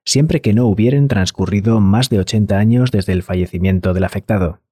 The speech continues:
El mismo plazo se observará cuando el ejercicio de las acciones mencionadas corresponda a una persona jurídica designada en testamento.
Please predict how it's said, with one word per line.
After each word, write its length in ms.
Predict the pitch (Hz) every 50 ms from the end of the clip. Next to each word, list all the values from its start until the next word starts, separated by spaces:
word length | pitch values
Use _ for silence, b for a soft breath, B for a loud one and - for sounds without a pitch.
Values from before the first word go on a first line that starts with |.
| _ _ _ _ _
El 140 | - 87 92
mismo 340 | 98 104 101 101 104 95 90
plazo 380 | - 101 113 - - 135 135
se 140 | 143 - -
observará 500 | 95 - - 98 90 - 92 98 107 117
cuando 360 | 117 - - 120 101 95 95
el 40 | 92
ejercicio 480 | 92 - - 104 - 120 113 - 135 139
de 60 | 135
las 160 | 117 101 -
acciones 480 | 92 90 - - 107 110 123 135 135 -
mencionadas 640 | 101 90 - - 92 92 98 98 101 104 104 - -
corresponda 720 | - 101 92 90 82 - - 113 123 135 143 139 120 95
a 60 | 92
una 200 | 95 101 104 95
persona 320 | 92 92 - - 107 107 104
jurídica 560 | - - 98 98 98 101 - - 117 113 110
designada 560 | 98 95 - - 82 92 95 98 95 104 98
en 80 | 95 92
testamento. 640 | - 98 - - 101 104 98 87 - 80 -